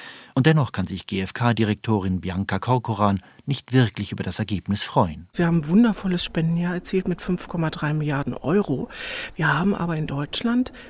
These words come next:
Speaker 2: nur noch zwanzig Millionen Menschen, die spenden. Und wenn man das mal mit zweitausendfünf vergleicht, ja, da hatten wir noch knapp fünfunddreißig Millionen Menschen.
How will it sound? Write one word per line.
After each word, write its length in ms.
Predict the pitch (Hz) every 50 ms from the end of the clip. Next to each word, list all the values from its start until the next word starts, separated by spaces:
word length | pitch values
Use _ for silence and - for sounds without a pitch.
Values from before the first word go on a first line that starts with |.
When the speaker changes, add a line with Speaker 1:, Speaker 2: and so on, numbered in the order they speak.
| - -
Speaker 2:
nur 100 | 196 196
noch 140 | 190 180 -
zwanzig 720 | - - - - 160 160 180 196 - 202 190 - - -
Millionen 600 | 175 170 160 156 165 156 165 180 185 180 175 156
Menschen, 380 | 151 143 135 147 - - 156
die 80 | 165 156
spenden. 500 | - - - 147 - 143 123 123 127 - - - - - - - -
Und 80 | -
wenn 80 | - 156
man 140 | 151 147 -
das 300 | 165 208 - - - -
mal 280 | 170 160 156 143 139 143
mit 260 | - - 160 - -
zweitausendfünf 720 | - 190 190 190 - 190 185 185 180 - - 285 320 -
vergleicht, 540 | - - 160 - 139 123 117 - - - - - - - - - - - - - - - -
ja, 120 | 151 156
da 140 | 160 147 -
hatten 240 | 175 - - 185 165
wir 100 | 170 170
noch 240 | 175 165 - - - - - - -
knapp 260 | - - 180 - -
fünfunddreißig 720 | - - 233 233 196 175 160 147 143 135 - 139 135 -
Millionen 400 | 170 160 147 151 139 143 147 143
Menschen. 340 | 143 139 135 123 - - -